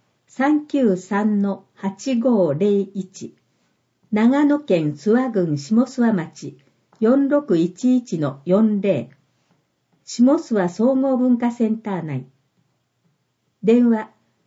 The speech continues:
零二六六二七一一一一。内線七一八。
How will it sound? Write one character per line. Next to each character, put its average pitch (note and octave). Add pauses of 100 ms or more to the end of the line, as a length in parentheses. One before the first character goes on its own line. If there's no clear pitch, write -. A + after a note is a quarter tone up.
(220)
零 B3
二 A#3+
六 A3+
六 D3 (280)
二 B3+
七 G#3+ (260)
一 G3+
一 -
一 F3
一。 A3+ (520)
内 A3+
線 C4
七 A3+
一 A#3+
八。 -